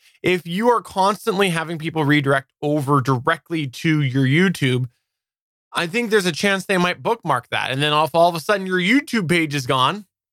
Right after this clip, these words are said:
did they remember it was geeks dot live, or were they just accessing your YouTube? So I think that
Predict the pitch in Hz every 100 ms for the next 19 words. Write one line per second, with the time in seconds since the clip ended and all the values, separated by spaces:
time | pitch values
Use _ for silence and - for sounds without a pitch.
0 | _ _ _ 170 151 156 143 131 139 196
1 | 254 247 233 190 220 - 220 226 196 202
2 | 262 214 - 175 175 165 165 151 165 135
3 | 156 165 - 165 - 165 156 147 143 139
4 | 139 139 160 147 139 120 107 - _ _
5 | _ - 185 175 156 165 170 190 196 185
6 | 175